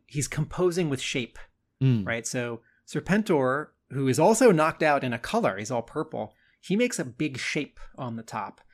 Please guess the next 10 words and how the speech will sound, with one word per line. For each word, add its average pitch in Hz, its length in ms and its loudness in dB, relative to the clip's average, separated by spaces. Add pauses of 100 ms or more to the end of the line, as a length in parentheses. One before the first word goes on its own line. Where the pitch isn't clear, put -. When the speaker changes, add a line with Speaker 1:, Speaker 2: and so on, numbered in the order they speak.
(140)
Speaker 1:
right? 139 180 -4
And 165 160 4
then 165 380 0
Johnson 185 400 2
will 170 80 2
use 151 260 -2
geometry, 143 600 -4
actual 139 360 2
geometry, 113 640 -12
right? 123 260 -8